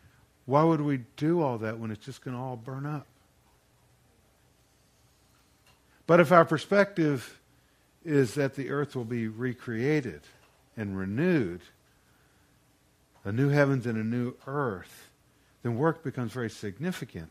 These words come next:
as we partner with God in the renewing of the earth. I mean, it's part of doing the works of the kingdom. And so our work has significant eternal purposes,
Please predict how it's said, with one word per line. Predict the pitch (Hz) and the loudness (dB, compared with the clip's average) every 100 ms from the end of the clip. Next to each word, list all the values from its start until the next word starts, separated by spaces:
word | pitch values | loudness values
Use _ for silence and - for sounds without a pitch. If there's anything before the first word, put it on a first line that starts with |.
| _ | _
as | 98 90 | -12 -10
we | 113 113 98 - _ _ _ _ _ _ _ - | -6 -6 -6 -10 _ _ _ _ _ _ _ -18
partner | - 151 175 131 113 | 0 4 4 2 -2
with | 110 - | -2 -2
God | 131 135 120 | -2 0 0
in | 113 | 0
the | 104 | -2
renewing | 107 117 120 113 | -4 -4 -4 -4
of | 104 | -6
the | 107 | -8
earth. | 131 165 107 - 107 | -6 -6 -8 -10 -4
I | |
mean, | 127 | -2
it's | 120 | -2
part | - 151 160 160 | -4 2 2 4
of | 143 113 - _ _ | 0 -2 -10 _ _
doing | 160 156 165 | 6 6 6
the | 156 | 2
works | 127 123 123 - | 0 0 -2 -6
of | 117 | -10
the | 123 | -8
kingdom. | - 202 160 80 - _ _ _ _ _ _ _ _ _ | -6 -6 -6 -10 -20 _ _ _ _ _ _ _ _ _
And | 131 123 | -2 0
so | 165 156 | 4 6
our | 147 | 6
work | 147 180 180 | 4 2 2
has | 160 143 | 0 -2
significant | - - 127 175 185 156 135 135 | -4 -10 -6 -6 -6 -8 -8 -8
eternal | 139 - 143 139 | -10 -10 -10 -10
purposes, | - 160 180 98 - - | -10 -10 -10 -14 -20 -20